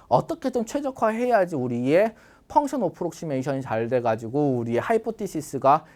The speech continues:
강해지고, 그러면 우리의 클래시파이어가 좀 더 강해지게 되는 것이죠.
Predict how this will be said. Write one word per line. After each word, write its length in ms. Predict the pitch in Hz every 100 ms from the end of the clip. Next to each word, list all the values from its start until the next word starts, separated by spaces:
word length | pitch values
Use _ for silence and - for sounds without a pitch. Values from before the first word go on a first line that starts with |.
| _
강해지고, 680 | - 165 185 156 120 107 - - -
그러면 360 | 190 240 220
우리의 380 | 147 135 165 160
클래시파이어가 680 | - 208 - - 156 120 131
좀 160 | 208 214
더 100 | 170
강해지게 500 | - 165 151 139 117
되는 180 | 107 104
것이죠. 480 | 92 - 123 95